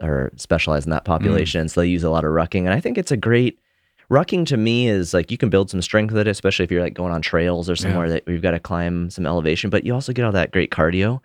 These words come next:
Speaker 2: Yeah.
Speaker 1: I was actually just thinking about getting one 'cause I walk a lot and hike, and body weight just sometimes doesn't feel that challenging.
Speaker 2: Yep.
Speaker 1: So I think I'll probably get one or just load my backpack up or something.
Speaker 2: Yeah.
Speaker 1: So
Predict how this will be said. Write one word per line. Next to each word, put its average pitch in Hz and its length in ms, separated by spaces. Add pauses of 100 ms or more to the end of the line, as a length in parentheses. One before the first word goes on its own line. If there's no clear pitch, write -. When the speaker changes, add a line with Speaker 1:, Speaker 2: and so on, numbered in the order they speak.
Speaker 2:
Yeah. 98 140
Speaker 1:
I 117 40
was 113 120
actually 104 320
just 95 140
thinking 98 140
about 67 120
getting 95 160
one 90 100
'cause - 80
I 85 80
walk 85 360
a 90 60
lot 85 160
and 60 100
hike, 87 320
and 80 160 (480)
body 113 240
weight 104 260
just 90 160
sometimes 92 240
doesn't 85 180
feel 82 120
that 73 100
challenging. 95 580
Speaker 2:
Yep. - 220
Speaker 1:
So - 120
I - 20
think 127 140
I'll 101 100
probably 80 260
get 85 140
one 98 100
or 101 60
just 85 120
load 80 160
my 76 120
backpack 78 480
up 78 180
or 78 60
something. 107 140
Speaker 2:
Yeah. 98 160
Speaker 1:
So 87 240